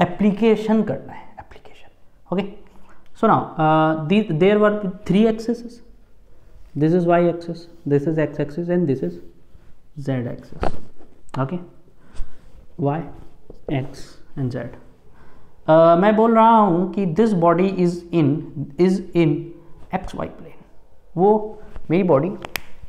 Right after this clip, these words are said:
ये देखो, ये एक्स plane है, ये वाई प्लेन है और ये ऐसे बाहर आ रहा है Z plane, ऐसे, ऐसे, ऐसे, ऐसे marker की डायरेक्शन में, ऐसे, this is Z plane, ये, ये X है, ये वाई है।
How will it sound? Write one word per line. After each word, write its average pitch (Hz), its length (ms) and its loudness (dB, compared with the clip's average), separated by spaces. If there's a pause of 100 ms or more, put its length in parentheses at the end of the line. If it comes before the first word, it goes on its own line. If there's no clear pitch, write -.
ये 165 140 2
देखो, 127 300 0 (120)
ये 170 120 2 (140)
एक्स - 160 -6
plane 190 260 2
है, 233 140 0 (480)
ये 139 60 2
वाई 143 180 4
प्लेन 160 280 2
है 202 120 -2
और 170 100 0
ये 143 160 2
ऐसे 160 160 0
बाहर 139 220 -2
आ - 140 -14
रहा - 100 -16
है - 160 -12
Z - 280 -14
plane, - 140 -16 (720)
ऐसे, - 240 -16
ऐसे, - 160 -10 (560)
ऐसे, 143 200 -6 (100)
ऐसे 151 140 0
marker 139 340 2
की 131 100 -2
डायरेक्शन - 340 -8
में, - 80 -12
ऐसे, 151 260 -6 (800)
this 175 160 6
is 185 160 8
Z 131 80 6 (140)
plane, - 180 -10 (800)
ये, 135 60 4 (260)
ये 156 180 6 (140)
X - 180 -4
है, - 60 -10
ये - 200 -14
वाई - 140 -12
है। - 220 -16